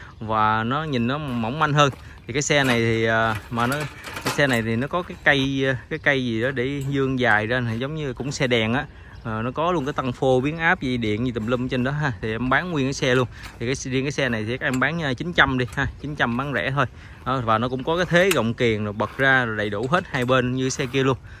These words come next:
Đó, nhưng mà có một cái thì b-, bánh của nó là bánh bằng bánh, bánh nhựa, nhìn nó không, không có cứng cáp được như cái con này.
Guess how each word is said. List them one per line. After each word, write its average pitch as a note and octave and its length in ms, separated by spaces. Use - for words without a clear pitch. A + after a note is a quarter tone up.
Đó, C#3 60
nhưng C3+ 180
mà A2+ 60
có D3 160
một D3 80
cái D3 180
thì B2 140
b-, G#2+ 240
bánh F3 400
của D#3+ 80
nó D#3+ 140
là D3+ 100
bánh C#3+ 240
bằng A2 240
bánh, C3 280
bánh D#3+ 180
nhựa, A2+ 340
nhìn A2 140
nó C3+ 160
không, D3 260
không C3 160
có E3 180
cứng F#3 200
cáp F#3+ 240
được A2+ 220
như C3 200
cái D3 140
con C3 160
này. A#2 120